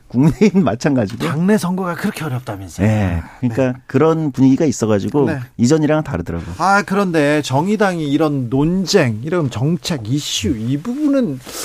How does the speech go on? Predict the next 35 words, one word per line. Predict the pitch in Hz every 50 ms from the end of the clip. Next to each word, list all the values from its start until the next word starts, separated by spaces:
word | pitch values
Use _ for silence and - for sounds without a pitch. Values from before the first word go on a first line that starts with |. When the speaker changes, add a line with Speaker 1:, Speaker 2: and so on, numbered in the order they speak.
| - - - -
Speaker 2:
사실 | - - - 214 226 - - 196 143 127 127 131 131 123 123 -
가장 | - - 131 123 226 247 269 226
먼저, | 170 143 139 147 135 - 147 120 110 104 -
가장 | - - - 190 175 170 135
앞에서 | 104 - 117 127 - - - - 247 185 - 185 160
이렇게 | 131 127 123 - 127
끌고 | 123 - 247 254 247 233
갔는데 | 208 180 151 139 120 120 127 180 156 123
요즘은요, | 120 131 147 151 - 233 214 214 185 170 202 233 196 139 127 - - -
정의당 | _ - 147 165 185 208 208 196 180 170
얘기 | 143 135
안 | 107 95 110 127
합니다. | 151 190 190 180 156 143 127 127 - -
Speaker 1:
맞아요. | - 107 107 110 110 117 104 101 104 117 - _ _ -
Speaker 2:
어떻게 | 143 156 170 185 185 175
Speaker 1:
네. | 208 180
Speaker 2:
하시는데요? | 160 - - 175 151 139 143 151 139 131 123 127 - - - - - - - -
Speaker 1:
그러니까 | - 160 190 185 160 - - 113 113 117 120 113 - - - - - - - _
조금 | - 190 202 - 226 202 -
다른 | - - 135 165 196
모습들과 | 208 202 208 196 - - - - 185 175 170 160 160 165 160 160 160 156 151 143
실제 | 127 - - - - 165
시민들이 | - - 135 139 143 139 147 139
듣고 | 135 - 127 - - 156
싶어하는 | 156 156 - - 151 147 147 143 151 165 160 156 156 156 151 147 147 143 139 135
실생활의 | - - 214 - - 240 226 220 202 180
문제들로 | 143 123 123 120 131 127 117 123 123 120 120
논쟁이나 | 101 101 104 110 110 127 123 120 120 117 117 113 110 104 101
정책 | - - 110 110 - - 123 104
이런 | 107 107 110
걸 | 107 110
세게 | - - 180 180 185
내야 | 131 92 92 95
되는데 | 92 98 95 92 90 95 101 123 131 110 90 76
Speaker 2:
네. | 151